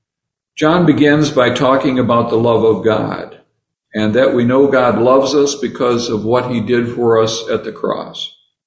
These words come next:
John went on to say that others can see our love at work.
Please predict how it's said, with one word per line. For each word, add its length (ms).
John 300
went 140
on 220
to 80
say 340
that 220
others 400
can 240
see 480
our 180
love 300
at 80
work. 680